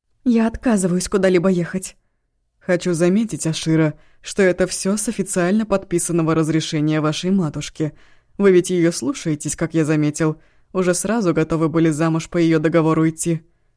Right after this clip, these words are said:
«Вовсе не готова». «Да?»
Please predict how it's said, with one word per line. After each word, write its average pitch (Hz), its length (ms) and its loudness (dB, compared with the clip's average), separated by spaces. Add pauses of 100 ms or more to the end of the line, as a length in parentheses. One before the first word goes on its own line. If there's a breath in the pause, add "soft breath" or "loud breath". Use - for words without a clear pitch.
(140)
«Вовсе 240 440 0
не 208 120 2
готова». 214 640 -2 (400 soft breath)
«Да?» 160 480 -2